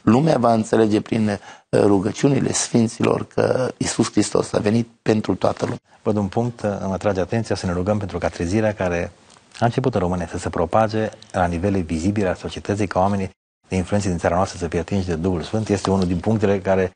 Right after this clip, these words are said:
Speaker 2: vor fi pe buzele și în inima, uh, multor oameni ai rugăciunii care se vor ruga în luna, în luna februarie. Și e și un punct care are legătură cu comunicarea. Mulți au aflat de la televiziune, dar n-au înțeles despre ce e vorba exact, despre o reglementare acta a Comunității Europene de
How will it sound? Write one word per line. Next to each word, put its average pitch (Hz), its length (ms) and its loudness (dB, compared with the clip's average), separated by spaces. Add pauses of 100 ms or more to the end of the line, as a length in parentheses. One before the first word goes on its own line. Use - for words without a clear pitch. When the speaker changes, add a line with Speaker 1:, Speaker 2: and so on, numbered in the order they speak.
(280)
Speaker 2:
vor 98 160 2
fi - 140 0
pe 107 140 0
buzele 101 420 2
și - 140 -4
în 98 60 0
inima, 104 280 2
uh, 92 340 0
multor 101 340 -2
oameni 95 240 2
ai 90 80 0
rugăciunii 92 420 0
care 90 180 0
se 82 80 -8
vor 90 100 0
ruga 90 240 2
în 87 60 0
luna, 90 320 0 (340)
în 90 100 -2
luna 92 200 2
februarie. 92 640 2
Și 143 400 0 (240)
e 170 80 2
și - 120 2
un 147 80 2
punct 143 200 2
care 117 140 4
are 117 80 6
legătură 107 300 0
cu 104 80 0
comunicarea. 98 680 2
Mulți 113 300 -2
au 104 60 6
aflat 107 240 2 (120)
de - 80 -4
la 95 60 4
televiziune, 92 460 -2
dar 95 100 0
n-au 104 100 2
înțeles 98 240 -2
despre 90 240 -4
ce 95 160 -2
e 95 100 2
vorba 87 320 2
exact, 92 420 0
despre 90 260 -2
o 87 60 4
reglementare 87 640 2
acta 107 480 0 (100)
a 92 200 -2
Comunității 90 460 -2
Europene 98 380 0
de 95 180 -2